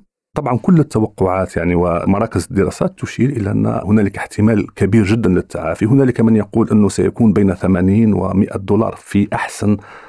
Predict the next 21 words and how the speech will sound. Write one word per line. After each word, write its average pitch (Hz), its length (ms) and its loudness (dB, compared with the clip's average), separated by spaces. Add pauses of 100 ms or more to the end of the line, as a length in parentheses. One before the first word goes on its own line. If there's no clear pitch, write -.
(140)
السيناريوهات 104 760 0
المتفائلة 104 840 0 (400)
إذا 123 280 0
أن 120 160 4
الأمور 143 300 2
تمت 131 640 -2
على 113 480 0
ما 117 140 2
يرام 110 320 2
في 110 100 -6
موضوع 101 360 0
اللقاحات 101 680 -4
والسيطرة 113 680 -2
على 101 400 -2 (360)
هذا 104 180 0
الوباء، 87 380 -2 (300)
فسترتفع 143 560 -2
الأسعار 104 440 -4
بشكل 98 300 -4
كبير 110 340 0
لأنه 107 460 2